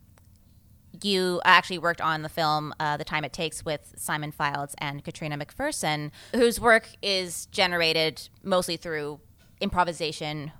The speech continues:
with the camera. And, um, essentially developing, like, editing scores in the editing suite. So what have you learned from the different approaches that, um, dancers take as far as approaching the camera? And, um,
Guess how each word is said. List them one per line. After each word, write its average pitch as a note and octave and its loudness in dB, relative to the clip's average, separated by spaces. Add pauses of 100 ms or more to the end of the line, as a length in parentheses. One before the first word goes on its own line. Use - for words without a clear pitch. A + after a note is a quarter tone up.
(260)
with E3 -4
the - -6
camera. D3 -4 (120)
And, C#3+ -6 (640)
um, C#3+ -4 (840)
essentially F#3 2
developing, D#3+ 2
like, D3+ -6
editing D#3+ 0
scores D3 -4
in D3 -8
the D3 -10
editing D3 -8
suite. C#3 -12 (200)
So D#4+ -8
what F4+ 0
have A#4+ 2
you F4+ 0
learned B3 2
from A#3 2
the G#3 2
different G#3 2
approaches F#3+ 2
that, - 6
um, D#3+ 4
dancers F3+ -2
take - 0
as E3+ -4
far E3 4
as D3+ 0
approaching F3+ -2
the D#3+ -10
camera? C#3+ -4
And, D3 -6 (240)
um, D3 0